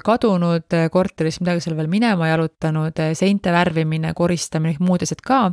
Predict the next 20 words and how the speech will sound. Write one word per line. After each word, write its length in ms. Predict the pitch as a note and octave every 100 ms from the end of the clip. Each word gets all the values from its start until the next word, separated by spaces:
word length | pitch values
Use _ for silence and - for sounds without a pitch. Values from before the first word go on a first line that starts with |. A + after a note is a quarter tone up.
| - - - - - - - -
Äh, 320 | F3 F3 E3+
ma 300 | E3+ - G3
arvan, 220 | D4 D4+ F#3
et 80 |
see 60 | G3
isa 140 | A3+ F#3
sai 80 | D#3
sellest 220 | D3+ -
olukorrast 400 | F#3+ E3 D#3 - E3
aru, 160 | G3 C4+ _ -
sellepärast 540 | E3 D#3 E3 E3 -
et, 300 | D#3+ - - D#3+
äh, 400 | D#3 D#3 D#3 D#3+
siis 180 | - D#3+ -
ta 500 | D#3+ D#3+ D#3+ D#3+ E3
lubas 300 | F#3 F#3 E3+
selle 100 | D#3+
korteri 720 | F3+ F3+ - D#3+ D#3 D#3 D#3
korda 320 | F3 F3 G3
teha. 220 | A#3+ C#4